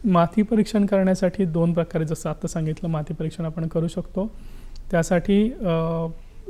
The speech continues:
शेताच्या चार कोपरे आणि मधल्या भागातली आपण माती घेतो, जिथे शेणखत किंवा, अ, काडी कचरा किंवा वेस्ट टाकलेलं असतं, अशा प्रकारची माती घेणं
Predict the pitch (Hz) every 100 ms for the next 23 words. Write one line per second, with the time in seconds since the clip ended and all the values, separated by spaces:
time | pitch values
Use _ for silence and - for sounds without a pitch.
0 | 285 185 165 170 190 - 170 170 165 165
1 | - 175 170 175 165 170 170 160 165 180
2 | 160 175 175 156 - 170 160 165 233 190
3 | - 165 - 170 170 - - - 175 170
4 | - 170 - 175 170 170 170 165 208 -
5 | - 285 285 - - - - 165 170 170
6 | 165 175 170 185 170 180 - 170 180 175
7 | 165 170 - 170 165 180 170 180 170 160
8 | 170 165